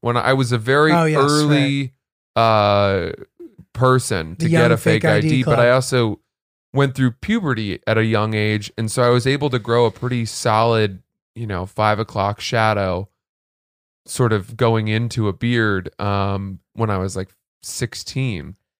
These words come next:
Speaker 2: Still surprises me that in New England you were able to pull that off. I feel
Speaker 1: Well,
Speaker 2: it's
Speaker 1: I
Speaker 2: very
Speaker 1: had a
Speaker 2: puritanical.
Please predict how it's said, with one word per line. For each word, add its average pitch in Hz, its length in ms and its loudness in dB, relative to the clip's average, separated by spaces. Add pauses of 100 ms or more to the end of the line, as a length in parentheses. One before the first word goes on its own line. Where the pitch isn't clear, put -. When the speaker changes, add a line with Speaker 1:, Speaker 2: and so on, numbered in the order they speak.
(100)
Speaker 2:
Still 294 300 2
surprises 214 480 4
me 170 120 6
that 160 100 4
in 160 120 4
New 156 140 4
England 151 340 2
you 139 60 0
were 135 80 2
able 135 160 -2
to 127 80 -4
pull 135 200 -4
that 113 120 -8
off. - 340 -14
I - 60 -14
feel 151 80 6
Speaker 1:
Well, 160 100 6
Speaker 2:
it's 160 40 4
Speaker 1:
I - 80 6
Speaker 2:
very - 60 6
Speaker 1:
had 160 80 4
a 151 60 6
Speaker 2:
puritanical. 156 840 0